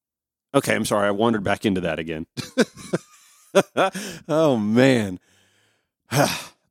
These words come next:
Anyway, yeah, what is, what is this, like, stay in your lane business? There's a lot of that lately, right? Hell, I had it happen to me. I had somebody come at me a few weeks ago. "You need to stay in your lane."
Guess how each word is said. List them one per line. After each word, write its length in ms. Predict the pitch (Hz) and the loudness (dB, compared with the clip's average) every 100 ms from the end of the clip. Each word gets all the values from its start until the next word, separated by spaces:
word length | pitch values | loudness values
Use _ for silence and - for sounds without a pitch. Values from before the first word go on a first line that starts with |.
| - 175 147 - _ _ _ _ _ _ _ _ _ | -2 -2 -2 -6 _ _ _ _ _ _ _ _ _
Anyway, 500 | 202 208 143 110 104 - | 6 8 6 4 0 -8
yeah, 340 | - 214 196 135 | -6 -2 0 0
what 200 | 143 339 | 0 -2
is, 80 | 202 | 0
what 160 | 220 | 0
is 100 | 311 | 2
this, 160 | 226 - | 0 0
like, 160 | 147 | -2
stay 480 | - - - 160 190 | -2 -6 -2 0 4
in 80 | 170 | 6
your 160 | 143 120 | 6 4
lane 400 | 117 180 214 139 | 4 4 6 4
business? 400 | 110 92 95 87 | 4 0 -2 -2
There's 160 | 175 | 0
a 60 | 185 | 2
lot 260 | 190 254 | 2 4
of 80 | 262 | 2
that 260 | 151 123 92 | 2 0 0
lately, 360 | 117 110 98 | 0 0 0
right? 440 | 95 104 170 277 - _ _ _ _ _ _ _ _ _ _ _ - | 0 0 0 -2 -4 _ _ _ _ _ _ _ _ _ _ _ -6
Hell, 220 | 226 233 | -2 0
I 80 | 302 | 2
had 180 | 214 | 2
it 60 | 180 | 4
happen 320 | 190 233 269 | 4 4 4
to 60 | 254 | 6
me. 500 | 285 427 320 127 98 - | 6 6 6 4 0 -2
I 80 | |
had 160 | - 247 | 2 2
somebody 340 | 208 226 190 | 4 4 4
come 240 | 196 233 233 | 2 2 2
at 120 | 185 | 2
me 360 | 175 269 330 190 | 2 4 6 4
a 40 | |
few 160 | - 170 | 4 4
weeks 220 | 160 151 | 4 2
ago. 240 | 139 117 | 2 4
"You 120 | 104 185 | 2 2
need 120 | 165 | 0
to 40 | |
stay 240 | 107 113 123 | -2 0 2
in 60 | |
your 120 | 139 | 4
lane." 400 | 151 175 175 117 | 4 4 4 2